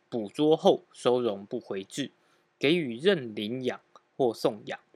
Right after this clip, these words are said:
并且会增加收容空间和量能。苗栗县动物保护教育园区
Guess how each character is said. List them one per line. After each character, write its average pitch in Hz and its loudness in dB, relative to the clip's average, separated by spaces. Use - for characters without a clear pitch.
并 185 2
且 120 -4
会 143 2
增 170 2
加 160 4
收 160 0
容 131 -2
空 156 -4
间 147 -2
和 135 -2
量 117 -2
能。 113 -20
苗 143 4
栗 226 4
县 220 2
动 190 2
物 175 0
保 95 -4
护 165 2
教 117 0
育 110 -2
园 104 -4
区 127 -4